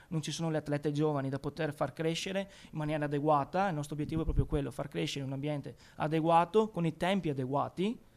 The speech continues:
con pre-, con preparatori e mister adeguati, farle crescere e divertire anche, se a volte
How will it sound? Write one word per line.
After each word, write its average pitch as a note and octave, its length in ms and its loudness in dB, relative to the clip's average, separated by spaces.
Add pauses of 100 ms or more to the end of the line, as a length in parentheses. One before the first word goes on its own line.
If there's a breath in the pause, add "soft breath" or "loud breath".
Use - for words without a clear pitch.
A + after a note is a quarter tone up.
(460 soft breath)
con F#3 220 4
pre-, - 280 10
con D#3+ 140 -2
preparatori D3+ 800 -2
e B2 360 -4
mister C#3+ 320 0
adeguati, D3 540 0
farle E3 260 -4
crescere D#3 420 -4
e F#3+ 80 -6
divertire G3 480 -2
anche, D#3+ 260 0
se D#3+ 100 -4
a D#3 80 2
volte F3 400 2